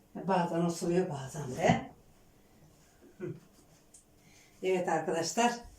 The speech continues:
Bir hoşaf, bir sı-, şöyle yufka ekmekle. Oh, oh. Evet arkadaşlar. Madımak yemeğimiz. Bu yemeğin yapılışını kısaca hemen şöyle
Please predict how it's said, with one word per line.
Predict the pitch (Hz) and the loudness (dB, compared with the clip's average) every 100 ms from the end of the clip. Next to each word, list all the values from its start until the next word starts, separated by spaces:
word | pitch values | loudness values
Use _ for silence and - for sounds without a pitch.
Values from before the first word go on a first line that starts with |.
| - - - - - | -20 -20 -20 -12 2
Bir | 185 | 4
hoşaf, | 175 175 - 214 208 - | 6 4 8 8 6 0
bir | 160 | 0
sı-, | 147 - - 160 151 | 0 -2 -4 -2 0
şöyle | - 170 135 156 - - - - - - - - | 2 2 4 0 -2 -14 -20 -20 -20 -20 -20 2
yufka | 170 - 175 | 2 4 4
ekmekle. | 160 160 156 - 202 180 | 4 4 2 6 6 8
Oh, | - 214 202 - - - | 10 10 10 6 -12 4
oh. | 196 226 190 - - _ - - - - - - - | 12 12 10 2 -16 _ -20 -20 -20 -20 -20 -20 0
Evet | 170 156 | 2 4
arkadaşlar. | 147 139 143 - 277 277 - - - | 2 2 0 2 0 0 -2 -20 2
Madımak | 160 156 143 143 | 4 6 4 2
yemeğimiz. | 143 135 135 135 180 - - - - - - _ | 2 2 2 6 6 4 -4 -12 -18 -18 -20 _
Bu | 277 | 6
yemeğin | 247 190 175 196 | 10 10 10 12
yapılışını | 240 - 165 160 147 151 - | 10 8 4 6 6 4 4
kısaca | - 294 226 - 160 160 | 2 6 6 8 4 6
hemen | 269 160 | 4 6
şöyle | 160 262 165 151 156 | 6 6 6 4 2